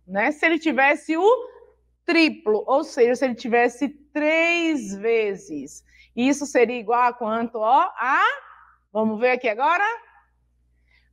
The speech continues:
Pode ser, vamos lá, cinco mais cinco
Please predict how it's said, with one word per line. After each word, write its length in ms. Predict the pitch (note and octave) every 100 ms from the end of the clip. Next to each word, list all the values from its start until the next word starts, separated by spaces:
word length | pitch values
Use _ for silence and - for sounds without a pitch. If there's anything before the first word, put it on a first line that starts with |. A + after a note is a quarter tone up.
| _
Pode 300 | D4+ D#4 D#4
ser, 440 | - G#3 D#3+ D3+ D3 - _ F3
vamos 300 | G#3 B3+ B3+
lá, 260 | D3+ F#2 - _
cinco 1160 | - - - - C4 B3 A#3+ A#3+ D#4 F#4 G#4 - _ _
mais 1400 | G#3+ G#3 G#3 - G3 E3 D3 D3+ - - - - - - -
cinco 720 | A3 G3 G3+ G3 C4 D#4+ D#4